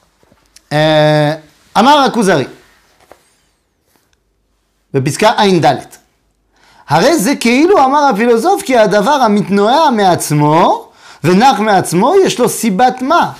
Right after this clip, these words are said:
לפיה יתנועע וינוח, וכי סיבה זו היא הטבע." אז הוא אומר, "אבל, אבל שנייה, אתה אומר לי עכשיו שבעצם הטבע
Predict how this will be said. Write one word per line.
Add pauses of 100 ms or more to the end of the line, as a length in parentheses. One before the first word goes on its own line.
(420)
לפיה
יתנועע
וינוח, (420)
וכי
סיבה
זו (280)
היא
הטבע." (2750)
אז
הוא
אומר,
"אבל,
אבל (100)
שנייה, (1300)
אתה
אומר
לי
עכשיו (580)
שבעצם
הטבע